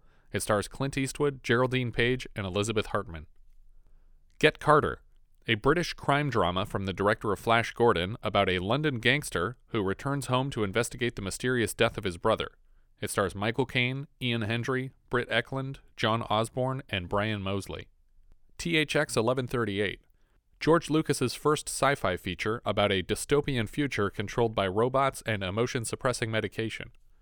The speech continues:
Adapted from Lucas's earlier short film, it stars Robert Duvall and Donald Pleasance. Vanishing Point.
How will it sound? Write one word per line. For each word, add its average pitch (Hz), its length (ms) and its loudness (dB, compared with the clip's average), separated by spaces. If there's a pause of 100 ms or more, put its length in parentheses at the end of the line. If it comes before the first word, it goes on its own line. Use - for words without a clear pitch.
(160)
Adapted 110 440 0
from 107 180 -2
Lucas's 107 440 -4
earlier 113 280 0
short 143 260 -2
film, 120 300 -2 (300)
it 117 100 0
stars 113 320 4
Robert 123 300 6
Duvall 120 400 2
and 95 200 -4
Donald 107 360 0
Pleasance. - 480 -4 (840)
Vanishing 131 460 2
Point. 80 320 -8